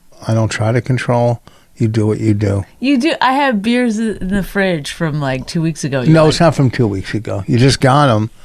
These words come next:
Speaker 2: No, I didn't just get 'em. They, they've been in there for a while. You just don't notice things. And there's still, it's a six pack. I have two left. It's been over a week at least. And then you were like,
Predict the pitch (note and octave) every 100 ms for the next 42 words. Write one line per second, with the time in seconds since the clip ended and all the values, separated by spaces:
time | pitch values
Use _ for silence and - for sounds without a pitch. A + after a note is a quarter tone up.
0 | - C4+ E4 F#4 G4 G4 G4+ - D#4 C4
1 | G#3 G#3+ G#3+ A#3+ B3+ C#4 D4 - C4+ A#3+
2 | A3 B3+ D4 G3 D#3+ E3+ F3+ G#3+ F#3 F3
3 | C4 D#4+ - - D#3+ C#3 C3+ - - -
4 | - - - - - - F#3 F3+ - C#4
5 | G3+ - - F#3+ G3 - C#4+ - - D#3+
6 | D3 - E3 D#3+ - G3+ B3 D4 F3 D#3
7 | G#3+ A3+ - - - - - _ - -
8 | F#3 F#3 A3 D4 C4 F#3 E3 F3 G#3 F#3+
9 | C#3+ F3 A#3 A3+ G3+ A#3+ - - - _
10 | - - _ _ _ - F3 F3 F3 E3+
11 | D#3 C#3